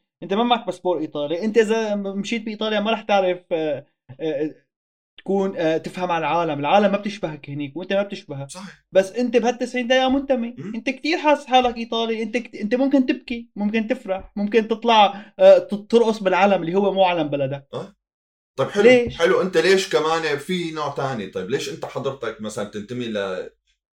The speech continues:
Speaker 2: لجروب معين على الفيسبوك؟ يعني شو اللي بيخليك تنتمي له مع انك انت ما بتعرف حدا منه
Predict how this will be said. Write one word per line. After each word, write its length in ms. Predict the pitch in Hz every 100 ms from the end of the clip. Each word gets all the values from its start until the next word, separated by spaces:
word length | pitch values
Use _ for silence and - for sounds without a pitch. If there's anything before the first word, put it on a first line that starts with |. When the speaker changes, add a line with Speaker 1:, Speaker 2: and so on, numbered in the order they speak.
| -
Speaker 2:
لجروب 480 | 107 107 147 170
معين 380 | 139 139 151 160
على 180 | 139 123
الفيسبوك؟ 640 | 120 135 143 135 110 98
يعني 200 | 95 87
شو 140 | 95 156
اللي 100 | 170
بيخليك 400 | 139 135 143 143
تنتمي 320 | 131 123 143
له 60 |
مع 120 | 139 131
انك 120 | 151
انت 140 | 143
ما 100 | 139
بتعرف 220 | 147 147
حدا 220 | - 135 135
منه 300 | 131 135